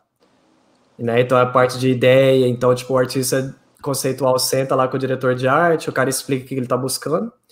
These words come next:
e aí ele pinta ali a imagem. E existem artistas que eles tentam conver-, que eles convertem o, o concept art direto pro três D.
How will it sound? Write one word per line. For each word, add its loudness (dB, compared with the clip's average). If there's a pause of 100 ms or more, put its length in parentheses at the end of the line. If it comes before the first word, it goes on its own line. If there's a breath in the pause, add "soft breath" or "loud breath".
(680)
e 4
aí 6
ele 4
pinta 0
ali 2
a 6
imagem. -2 (640 soft breath)
E 0 (120)
existem 0
artistas 0
que -2
eles 0
tentam 2
conver-, 2
que 0
eles 0
convertem 2
o, 0
o -2
concept -2
art -4
direto 2
pro -4
três 2
D. -8